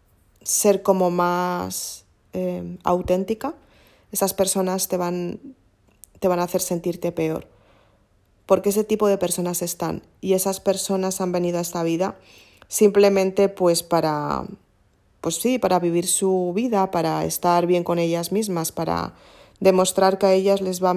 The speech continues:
les va bien y que a ti no te puede ir mejor que a ellas. Y muchas veces, créeme, yo lo he vivido, ¿eh?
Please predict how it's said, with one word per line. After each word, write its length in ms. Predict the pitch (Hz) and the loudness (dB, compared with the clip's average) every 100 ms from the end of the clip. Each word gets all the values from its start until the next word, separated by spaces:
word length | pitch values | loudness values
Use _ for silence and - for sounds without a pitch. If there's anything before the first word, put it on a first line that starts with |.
| 180 | -2
les 260 | - 180 170 | -4 -2 2
va 100 | 185 | 2
bien 360 | 185 196 220 - - - - | 4 2 0 -6 -18 -20 -8
y 100 | 190 | -4
que 80 | 190 | 0
a 80 | 175 | 2
ti 80 | 175 | 2
no 100 | 175 | 0
te 100 | 170 | -2
puede 200 | 170 170 | -4 -4
ir 60 | |
mejor 320 | 165 160 165 160 | -4 -6 -8 -6
que 100 | 165 | -6
a 80 | |
ellas. 400 | 160 156 - - - _ _ _ _ _ _ _ - | -6 -6 -8 -12 -20 _ _ _ _ _ _ _ 0
Y 280 | 214 202 196 | 2 4 4
muchas 420 | 214 220 247 226 | 2 4 2 4
veces, 520 | 208 202 220 220 220 | 2 2 0 -2 -2
créeme, 420 | - 196 180 190 | 0 2 2 0
yo 100 | 185 | 0
lo 80 | 180 | 0
he 40 | |
vivido, 340 | 185 160 156 147 | 0 0 0 -2
¿eh? 120 | - | -6